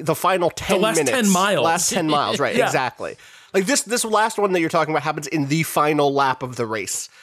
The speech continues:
Speaker 1: The, uh,
Speaker 2: Yeah.
Speaker 1: the Ericsson knockout or whatever the fuck this is. That's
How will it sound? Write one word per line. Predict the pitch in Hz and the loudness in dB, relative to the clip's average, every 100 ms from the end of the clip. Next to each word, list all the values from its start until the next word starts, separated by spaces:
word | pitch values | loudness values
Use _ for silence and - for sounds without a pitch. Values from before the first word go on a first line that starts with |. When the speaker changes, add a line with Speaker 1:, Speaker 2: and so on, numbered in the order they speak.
| _ | _
Speaker 1:
The, | 156 139 123 | -2 0 2
uh, | 139 | 2
Speaker 2:
Yeah. | 196 156 | 2 2
Speaker 1:
the | |
Ericsson | 135 131 - 131 120 117 107 120 | 0 -2 -2 -4 -4 -4 -6 -4
knockout | 110 - 101 95 | -4 -4 -6 -6
or | 110 | -6
whatever | 107 101 104 | -6 -8 -10
the | 101 | -10
fuck | 107 98 | -10 -8
this | 98 104 | -10 -8
is. | 85 87 - - - - _ - | -8 -10 -14 -20 -20 -20 _ -4
That's | 156 - | -2 -4